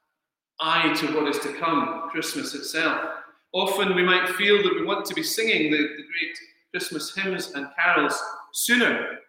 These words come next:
rather than waiting. Uh, I'm sure that's, uh,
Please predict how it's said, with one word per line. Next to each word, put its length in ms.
rather 320
than 200
waiting. 580
Uh, 400
I'm 80
sure 320
that's, 380
uh, 120